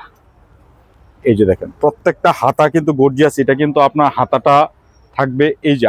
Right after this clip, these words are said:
আউটফিটটা এরকম পাবেন। এটা আপনার শোল্ডার থেকে নিয়ে এই ডিজাইনটা কিন্তু এখানে চলে আসবে। আর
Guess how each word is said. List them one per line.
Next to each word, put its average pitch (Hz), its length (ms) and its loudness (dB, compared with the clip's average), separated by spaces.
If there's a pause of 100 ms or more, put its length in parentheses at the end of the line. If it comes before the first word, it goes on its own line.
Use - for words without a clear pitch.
আউটফিটটা 135 420 0 (120)
এরকম 165 260 0 (100)
পাবেন। 92 220 -2 (180)
এটা 127 180 0
আপনার 156 220 2 (180)
শোল্ডার 143 320 2 (120)
থেকে 160 180 -2 (100)
নিয়ে 160 140 -2 (160)
এই 147 140 4
ডিজাইনটা 143 360 0
কিন্তু 156 200 -4
এখানে 139 280 0
চলে 131 220 2
আসবে। 101 200 -6 (720)
আর 110 100 -10